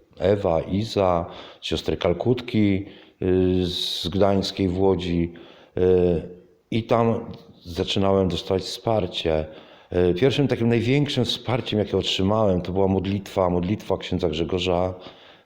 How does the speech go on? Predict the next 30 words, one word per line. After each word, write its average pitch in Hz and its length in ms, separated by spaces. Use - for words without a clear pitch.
y, 87 420
nade 95 300
mną. 101 540
Wtedy 90 260
nie 98 100
wiedziałem 95 400
w 92 60
ogóle, 98 400
na 101 140
czym 107 180
to 95 100
polega 104 520
i 92 320
w 82 60
jakim 101 300
celu 104 360
to 85 180
jest, 80 200
ale 92 180
zgodziłem 92 500
się 85 140
na 87 100
coś 85 180
takiego. 92 640
I 101 280
po 113 140
tej 113 140
modlitwie 95 840
ja 107 140
już 110 380